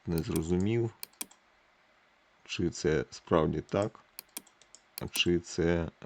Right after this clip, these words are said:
помилка. Скоріш за все, що помилка, скоріш за все, що шестірка. Шестірка має бути, шестірочка. Ось, е, як варіант, тоді ми ось сюди.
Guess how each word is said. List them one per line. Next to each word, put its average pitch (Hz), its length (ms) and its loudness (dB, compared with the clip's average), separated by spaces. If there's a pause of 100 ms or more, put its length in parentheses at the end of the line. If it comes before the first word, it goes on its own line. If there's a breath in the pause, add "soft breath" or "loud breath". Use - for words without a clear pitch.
(100)
помилка. 78 520 0
Скоріш 90 380 0
за 80 100 -2
все, 85 200 -2
що - 160 -4
помилка, 80 680 -2
скоріш 80 340 0
за 85 100 -4
все, 82 220 -2
що - 140 -8
шестірка. - 540 -6 (420)
Шестірка - 540 -6
має - 240 -6
бути, - 240 -12
шестірочка. - 760 -6 (1600 loud breath)
Ось, 80 460 2
е, 85 320 4
як 85 360 2
варіант, 85 440 2
тоді 82 260 -4
ми 80 320 -4
ось 76 220 -6
сюди. 85 720 -2